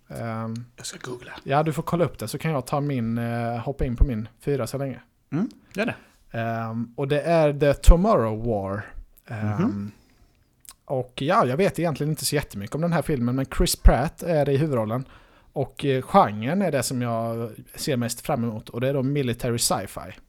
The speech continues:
Speaker 1: Ehm,
Speaker 2: Oj,
Speaker 1: det är
Speaker 2: herregud,
Speaker 1: min,
Speaker 2: vad bra.
Speaker 1: det är, det är min
Speaker 2: <laughs>
Speaker 1: favoritbokgenre, typ. Så därför så ser jag svinmycket fram emot den här filmen.
Speaker 2: Ja.
Speaker 1: Eh,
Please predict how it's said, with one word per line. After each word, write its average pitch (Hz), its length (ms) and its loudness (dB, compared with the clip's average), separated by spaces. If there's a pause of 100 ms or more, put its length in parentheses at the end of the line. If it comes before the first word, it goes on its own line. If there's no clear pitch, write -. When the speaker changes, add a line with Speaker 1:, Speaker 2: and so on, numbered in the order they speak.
(260)
Speaker 1:
Ehm, 107 420 -6 (380)
Speaker 2:
Oj, 147 180 4
Speaker 1:
det 131 60 4
är 131 100 2
Speaker 2:
herregud, 127 440 6
Speaker 1:
min, 110 60 -4
Speaker 2:
vad 123 120 2
bra. 135 120 4
Speaker 1:
det 143 60 0
är, 143 40 -4 (200)
det 139 120 -2
är 131 60 4
min 139 140 0
Speaker 2:
<laughs> 143 500 2 (100)
Speaker 1:
favoritbokgenre, 110 800 -6
typ. - 280 -6 (140)
Så - 140 -2
därför 127 460 0
så 123 200 -4
ser 139 180 -2
jag 110 120 -4
svinmycket 117 420 -4
fram 113 180 -4
emot 113 140 -6
den 127 100 -4
här 117 100 -4
filmen. 113 300 -8 (540)
Speaker 2:
Ja. 123 160 -2 (200)
Speaker 1:
Eh, 104 60 -8